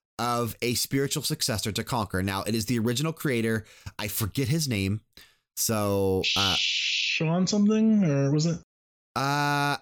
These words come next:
Speaker 1: don't remember, 'cause we actually just talked about it. Uh, we talked about it on B G Mania as well. If you listened to the episode we did last week where we did, uh, Graveyards and Cemeteries,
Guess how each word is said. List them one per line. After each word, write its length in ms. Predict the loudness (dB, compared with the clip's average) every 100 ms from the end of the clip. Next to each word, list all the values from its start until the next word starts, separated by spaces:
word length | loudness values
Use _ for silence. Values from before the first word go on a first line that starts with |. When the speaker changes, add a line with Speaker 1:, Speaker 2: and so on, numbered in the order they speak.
| -6
Speaker 1:
don't 120 | -4
remember, 220 | -2 -2
'cause 140 | 0
we 100 | 0
actually 280 | 0 -2 -2
just 140 | -2 0
talked 280 | -2 -2
about 260 | -2 0 0
it. 280 | 0 -2 -2
Uh, 400 | 0 0 0 -2 -4 _ _ -6
we 80 | -2
talked 200 | -2 -2
about 120 | -2
it 60 | -2
on 120 | -2
B 140 | 0
G 120 | 0
Mania 320 | 2 2 2 2
as 140 | 0
well. 180 | 0 0
If 120 | 0
you 100 | 0
listened 300 | 0 0 -2
to 80 | 0
the 120 | 0
episode 280 | -2 -2 -2
we 60 |
did 140 | 0 0
last 280 | -2 -2 -2
week 180 | -2
where 120 | -2 0
we 180 | 0
did, 240 | 0 0 0
uh, 460 | 0 0 0 -2
Graveyards 500 | -2 -2 0 0 0
and 100 | -2
Cemeteries, 680 | -2 -2 -4 -4 -2 -2 -4